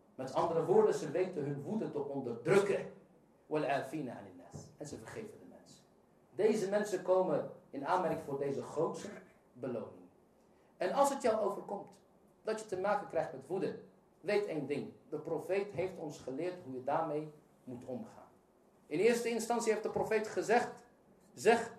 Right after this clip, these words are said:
"A'udhu billahi minash shaitanir rajim." Oftewel, zoek je toevlucht tot Allah subhanahu wa ta'ala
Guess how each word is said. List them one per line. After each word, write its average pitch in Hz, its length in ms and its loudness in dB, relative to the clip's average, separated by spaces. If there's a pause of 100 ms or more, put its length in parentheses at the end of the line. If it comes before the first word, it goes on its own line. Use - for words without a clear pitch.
(160)
"A'udhu 156 380 4
billahi 143 400 2
minash 117 200 -8
shaitanir - 360 -16
rajim." - 100 -20 (600)
Oftewel, 196 600 6 (160)
zoek 214 400 2 (240)
je 156 220 -6
toevlucht 240 520 6 (260)
tot - 240 -4
Allah 226 340 10
subhanahu 185 420 6
wa 185 80 4
ta'ala 190 640 8